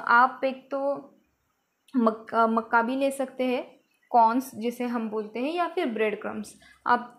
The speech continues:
अ, दोनों में से कोई भी ले सकते हैं। मेरे पास दोनों भी नहीं थे तो फिर मैंने सेवैया लिए है, अच्छे से मैंने इसको, अ, बारीक कर लिया है। अब हमने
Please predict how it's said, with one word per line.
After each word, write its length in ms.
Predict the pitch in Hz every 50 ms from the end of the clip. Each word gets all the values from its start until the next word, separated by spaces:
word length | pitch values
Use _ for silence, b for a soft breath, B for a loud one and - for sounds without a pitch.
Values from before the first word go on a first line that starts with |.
| -
अ, 220 | 240 240 240 240 240
दोनों 300 | 220 214 247 240 247 254
में 100 | 254 254
से 120 | 247 277
कोई 220 | 277 - 247 247 247
भी 100 | 254 254
ले 120 | 240 240
सकते 340 | 240 - 233 233 233 - 254
हैं। 80 | 254
मेरे 160 | 247 233 226 226
पास 180 | 233 240 247
दोनों 280 | 214 220 233 233 240 240
भी 100 | 254 254
नहीं 160 | 254 262 262 269
थे 80 | 277 262
तो 120 | 262 262
फिर 180 | 262 262 254 233
मैंने 220 | 233 233 226 240
सेवैया 520 | 247 247 240 226 208 220 220 214 220 226 226
लिए 280 | 226 226 220 220 214
है, 240 | 226 233 254 311 - B B B B B B
अच्छे 280 | 240 233 - 269 262
से 140 | 254 262 262
मैंने 280 | 254 247 240 240 247 262
इसको, 260 | 254 - - 269 277
अ, 920 | 311 311 - - _ _ _ _ _ _ _ - - - 233 233 233 226
बारीक 420 | 220 208 220 226 226 220 254 254 -
कर 140 | 269 247
लिया 240 | 226 220 220 220 214
है। 300 | 220 208 226 277 381 415 - - _ _ _ _ _ _ _ _ _ _ _ _ _ _ -
अब 180 | 294 294 302 302
हमने 560 | 294 269 247 240 233 226 240 277 269 -